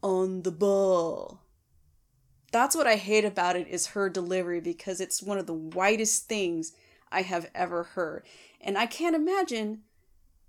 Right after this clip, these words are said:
do people really talk like that? I don't know, but it's silly if someone actually does.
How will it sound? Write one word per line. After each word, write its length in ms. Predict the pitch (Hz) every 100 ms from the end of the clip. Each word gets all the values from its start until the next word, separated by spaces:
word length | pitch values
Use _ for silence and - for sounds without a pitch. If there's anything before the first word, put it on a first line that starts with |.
| -
do 100 | 277
people 280 | 381 453 277
really 260 | 302 285
talk 260 | 254 294 285
like 200 | 294 294
that? 320 | 285 285 - _ _ _ _ -
I 120 | 311
don't 140 | 330 302
know, 420 | 285 185 - - _ _ _
but 80 | 269
it's 140 | 247 -
silly 360 | - 294 233
if 80 | 208
someone 340 | - 233 226
actually 300 | 196 190 190
does. 480 | 175 175 - - -